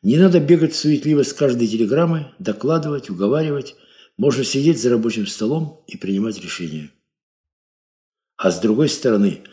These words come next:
как немало распоряжался здесь государь в качестве верховного главнокомандующего, но по напряжению таких событий было бы легче ощущать его сень.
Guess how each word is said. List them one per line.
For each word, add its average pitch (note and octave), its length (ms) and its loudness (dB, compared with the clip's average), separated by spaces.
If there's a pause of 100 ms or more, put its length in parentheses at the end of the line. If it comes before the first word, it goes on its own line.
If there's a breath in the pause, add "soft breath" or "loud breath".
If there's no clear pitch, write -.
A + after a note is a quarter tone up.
(240 soft breath)
как - 240 -4
немало D#3+ 420 4
распоряжался C3+ 720 0
здесь A2+ 240 -2
государь G#2 460 -2
в - 60 -14
качестве C3 440 -4
верховного G#2+ 480 -2
главнокомандующего, F#2+ 1040 -6 (680 loud breath)
но F#3 180 2
по D#3 140 2
напряжению E3 580 6
таких D3 320 -4
событий C#3+ 460 0
было C#3 240 2
бы A#2 100 2
легче D3 400 0
ощущать - 800 -4
его G#2 160 0
сень. F2 420 -2